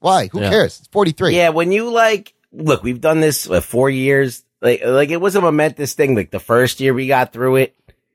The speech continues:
Speaker 3: And then the second year, the third year, now we're, like, just doing it. It's just part of our lives now.
Speaker 1: It's
Speaker 2: Yeah.
Speaker 1: just a grind that keeps
Speaker 3: It's like
Speaker 1: grinding.
Speaker 3: who we are. We do fucking podcasts. We fucking
Speaker 1: <laughs>
Speaker 3: analyze movies.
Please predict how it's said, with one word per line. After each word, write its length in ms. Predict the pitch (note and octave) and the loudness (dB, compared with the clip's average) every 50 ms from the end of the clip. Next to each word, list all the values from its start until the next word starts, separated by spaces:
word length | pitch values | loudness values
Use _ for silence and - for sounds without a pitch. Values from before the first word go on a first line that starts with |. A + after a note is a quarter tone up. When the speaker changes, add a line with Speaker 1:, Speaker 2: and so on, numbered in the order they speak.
| _ _ _ _ _ _ - | _ _ _ _ _ _ -4
Speaker 3:
And 120 | - C3+ | -2 0
then 80 | C#3 C3 | 0 0
the 80 | A#2 | 0
second 420 | - - - C3+ C3+ - B2 B2 B2 | -2 -2 0 0 0 -2 -4 -4 -2
year, 200 | C3 B2+ C3 B2 | 0 2 2 0
the 100 | G#2+ G2+ | 0 -4
third 260 | - C#3+ D3 D3+ D3 | -4 -2 -2 0 0
year, 140 | C#3 C#3+ C#3 | 0 -2 -2
now 220 | C#3 D3+ F3 G#3 | 0 0 0 2
we're, 80 | A#3 A#3 | 0 0
like, 240 | G#3 F3 D#3 - | 0 0 -2 -4
just 200 | - C#3+ A#2 A2 - | -4 -6 -6 -6 -2
doing 280 | - G#2 G2 F#2+ E2+ | -2 0 2 2 0
it. 140 | D2+ - - | 0 -2 -4
It's 100 | - F#2 - | -6 -4 -4
just 180 | D#3+ E3 - - | -4 -4 -4 -2
part 200 | F#3 F3+ F3+ D#3+ | -2 0 0 0
of 100 | C3 A2+ | 0 0
our 100 | G2 F2 | 0 -2
lives 480 | E2+ E2 E2 E2+ G2 A2 G#2 F2+ - | -2 -2 -2 -2 -2 -2 -4 -6 -8
now. 120 | C#2+ C2+ - | -6 -4 -2
Speaker 1:
It's 200 | C#3+ - - - | -2 -2 -2 -4
Speaker 2:
Yeah. 120 | G2 F#2+ F#2 | -4 -2 0
Speaker 1:
just 260 | - C3+ C3 - - | 0 0 0 0 -2
a 80 | A2+ G#2 | -4 -6
grind 540 | F#2 - A#2+ A#2+ A#2 A#2+ B2+ C3 C#3 C#3 | -6 -4 -2 0 0 0 0 0 -2 -2
that 160 | A#2+ G2 F2 - | -4 -4 -6 -6
keeps 220 | - C#3 C3 A#2+ | -4 -2 -2 -2
Speaker 3:
It's 60 | - | -2
like 80 | C#3 A#2+ | -2 -2
Speaker 1:
grinding. 200 | B2+ G#2+ G#2+ - G3 | 0 0 2 2 0
Speaker 3:
who 40 | F#3+ | 0
we 100 | F#3 E3+ D#3 | -2 -2 0
are. 520 | D3 C#3+ C#3+ C#3 C3+ C3+ C3+ C3 - - _ _ | 0 2 2 2 0 0 -2 -4 -6 -10 _ _
We 200 | - A2+ B2 A#2+ | -4 0 0 0
do 140 | A2 A2+ C#3 C#3 | 2 0 -2 -2
fucking 360 | - - C#3+ C3+ - B2 A#2 | 0 0 0 0 -2 -6 -6
podcasts. 880 | - B2+ A#2 A2 A2+ G#2 - - A2 A2 A2 G#2+ G2+ - - - - - _ _ _ _ _ _ _ _ _ _ _ _ _ _ _ _ | -2 0 0 0 0 -2 -2 -2 0 2 2 2 0 -2 -8 -18 -20 -20 _ _ _ _ _ _ _ _ _ _ _ _ _ _ _ _
We 120 | - F2 G2 | -8 -8 -4
fucking 580 | - A2 A#2 G2+ F2+ G#2+ G2+ G#2 G#2 G2 F2+ - - - - - | 0 0 0 0 0 0 0 2 2 2 0 0 -4 -8 -14 -18
Speaker 1:
<laughs> 260 | - - - - - | -20 -20 -20 -12 -6
Speaker 3:
analyze 540 | B2+ C3 D3 D3+ D3+ D3 C#3 C#3 C#3 B2+ - | -2 -2 0 0 0 2 2 0 0 -2 -2
movies. 640 | A#2+ B2 A#2+ A#2 G#2+ A2+ A2 A2 A2 - - - - | -2 0 0 0 0 0 0 0 0 -2 -6 -10 -14